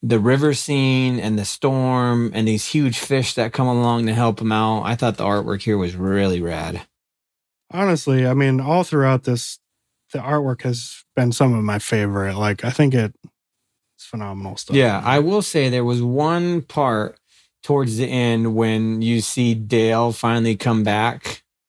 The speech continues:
Speaker 1: to,
Speaker 2: Yeah.
Speaker 1: to, um, Abel, and they're both Rage natos. It is kinda hard to distinguish who's who and kinda what's going on and all the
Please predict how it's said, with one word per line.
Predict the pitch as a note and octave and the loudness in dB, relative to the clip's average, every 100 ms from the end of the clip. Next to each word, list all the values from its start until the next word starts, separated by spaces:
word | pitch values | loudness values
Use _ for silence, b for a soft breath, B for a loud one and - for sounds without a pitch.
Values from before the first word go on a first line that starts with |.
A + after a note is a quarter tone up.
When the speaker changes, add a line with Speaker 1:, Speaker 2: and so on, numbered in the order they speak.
| _ _ _ - | _ _ _ -10
Speaker 1:
to, | C3+ A2+ A2 | -4 -4 -4
Speaker 2:
Yeah. | G2+ F#2+ | -6 -6
Speaker 1:
to, | - B2 A#2 A2+ | 0 4 4 2
um, | A#2 A2+ A2 A2 A2 G#2+ G#2 _ _ - | 0 0 2 0 0 -2 -4 _ _ -8
Abel, | A#2+ A#2 B2 C3 C3+ | -4 -2 -2 -2 -2
and | B2+ A#2+ | 0 2
they're | A#2 A2 | 4 2
both | G#2 A#2+ A#2+ | 2 2 2
Rage | A2+ A#2+ A#2+ A2 | 0 2 2 0
natos. | A2+ A2 A2 B2 C3 C#3 C3+ - _ _ _ _ C3+ | 0 0 2 2 0 -2 -6 -12 _ _ _ _ -8
It | C#3 | -6
is | C3 D3+ D#3+ D3+ | -2 0 2 0
kinda | - D#3+ D3+ D3 | -2 0 0 2
hard | B2+ C3+ C3 B2+ | 0 2 2 0
to | B2 | -2
distinguish | A#2 A#2 - C3 B2 A2+ - | -2 -4 -2 0 2 0 0
who's | C3 C3 A#2 | 2 2 2
who | C3 B2 A#2 | 0 2 2
and | A2 G#2 | 0 -2
kinda | B2 A2+ | -2 0
what's | G#2+ A#2 - | 0 0 0
going | - A#2+ A2 G#2+ | -2 0 2 0
on | G2+ G#2 A#2+ A#2+ | 0 2 2 2
and | A2 | 0
all | A2 G#2+ | 0 0
the | G2+ | -2